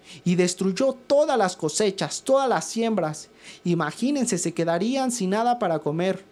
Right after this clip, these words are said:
Llegaron langostas y se comieron todo el pasto y todo lo verde.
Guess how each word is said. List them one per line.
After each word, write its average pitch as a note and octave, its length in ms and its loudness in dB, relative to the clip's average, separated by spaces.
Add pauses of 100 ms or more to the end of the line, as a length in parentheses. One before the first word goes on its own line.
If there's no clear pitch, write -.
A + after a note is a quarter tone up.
(800)
Llegaron G#3 460 2
langostas G#3 800 0
y F3+ 40 -2
se D#3+ 140 0
comieron G3 440 2
todo B3 320 2
el A#3+ 80 0
pasto A#3+ 580 2
y F#3+ 100 0
todo G#3 320 2
lo F3 140 2
verde. D#3 420 -2